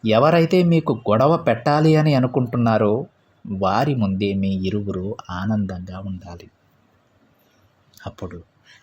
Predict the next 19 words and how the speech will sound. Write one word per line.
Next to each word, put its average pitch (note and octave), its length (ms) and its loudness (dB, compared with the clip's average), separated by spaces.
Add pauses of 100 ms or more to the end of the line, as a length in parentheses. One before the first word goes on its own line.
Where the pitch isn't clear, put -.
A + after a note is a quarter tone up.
(140)
ఆ G2 160 -2
క్షణం A#2 380 -2 (560)
వారు B2+ 360 4
చేసే D#3 340 2
తప్పు C3 300 -2
వారికే G2 460 0
తెలుస్తుందమ్మా. F2 760 -10 (2250)
నీ G2+ 160 0
బంధానికి E2+ 720 -6 (460)
కొంచెం F2+ 300 -6 (120)
ఎక్కువగానే F2 720 -8
కోపం F#2+ 480 -4
ఉంది F#2 240 -6
కదా? G2+ 260 -4 (2250)
అలాంటి E3+ 420 2
సమయంలో G#2+ 640 0 (140)
నా B2 160 -2 (120)
నామస్మరణ F#2 680 -4 (160)
చేయండి. F2 400 -10